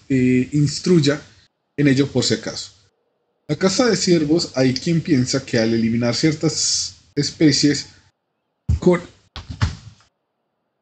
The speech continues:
astas algo endebles para la edad, aumenta la calidad de las astas de los futuros ciervos. Al modificar genéticamente la población, también aplica los términos al eliminar animales en función de sus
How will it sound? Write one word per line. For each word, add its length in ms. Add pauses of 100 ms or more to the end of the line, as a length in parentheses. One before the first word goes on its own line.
(540)
astas 480
algo 300
endebles 520
para 220
la 140
edad, 300
aumenta 480
la 120
calidad 360
de 80
las 180
astas 420
de 80
los 140
futuros 340
ciervos. 520 (800)
Al 160
modificar 460
genéticamente 760
la 120
población, 460 (120)
también 260
aplica 380
los 200
términos 360
al 120
eliminar 440
animales 460
en 100
función 600 (480)
de 80
sus 420